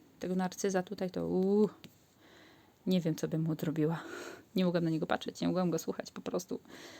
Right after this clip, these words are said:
To był taki gość, który, wiecie, obrażając, myślał, że wszystko mu wolno, bo, bo jest przecież samcem alfa, tak? On ciągle wygląda młodo. Dopóki nie pojawiła się pewna sytuacja na imprezie, gdzie ktoś zwrócił mu uwagę,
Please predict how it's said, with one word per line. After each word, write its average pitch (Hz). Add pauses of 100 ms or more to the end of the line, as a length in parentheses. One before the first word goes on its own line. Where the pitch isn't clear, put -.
(220)
To 208
był 180
taki -
gość, 185
który, 170
wiecie, 175
obrażając, 180
myślał, 175
że 165
wszystko 262
mu 226
wolno, 196 (440)
bo, 175
bo 175
jest 175
przecież - (120)
samcem 196
alfa, 190
tak? 180 (120)
On 185
ciągle 190
wygląda 185
młodo. 180 (540)
Dopóki - (440)
nie 180
pojawiła 170
się -
pewna 175
sytuacja 190
na 185
imprezie, 185
gdzie 262
ktoś 208
zwrócił 190
mu 180
uwagę, 175